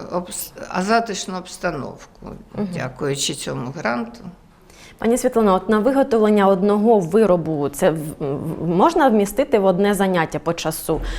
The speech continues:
Speaker 2: щоб за одне заняття зробити те, що, в принципі, ти хотів, і його палити, і вже зберігати?
Speaker 1: Та, звісно, що можна, можна і не одне. Е, це все залежить <laughs> від уяви майстра і, і, ну, е,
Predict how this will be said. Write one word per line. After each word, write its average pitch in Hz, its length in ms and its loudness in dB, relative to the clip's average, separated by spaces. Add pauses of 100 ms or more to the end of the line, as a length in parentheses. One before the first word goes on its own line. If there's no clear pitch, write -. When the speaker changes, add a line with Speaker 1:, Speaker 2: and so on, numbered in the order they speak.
(100)
Speaker 2:
щоб 160 520 2
за 170 180 6
одне 180 220 2
заняття 240 400 2
зробити 185 480 4
те, 294 240 2
що, - 240 -2
в 220 80 -4
принципі, 226 440 0
ти 196 140 -2
хотів, 180 460 -6
і 151 140 -2
його 160 340 2
палити, 175 680 0
і 147 80 -2
вже 156 240 -2
зберігати? 147 380 -8 (520)
Speaker 1:
Та, 208 120 -6
звісно, 240 440 -2
що 226 160 -2
можна, 233 460 2
можна 220 340 2
і 220 80 2
не 214 220 2
одне. 165 580 -2 (140)
Е, 175 100 -4
це 208 300 -4 (100)
все - 500 -2
залежить 190 680 -4
<laughs> - 40 -10
від 208 300 0
уяви 196 460 0 (340)
майстра 185 560 -4
і, 160 240 -4
і, - 580 -8
ну, 185 520 0
е, 104 160 -8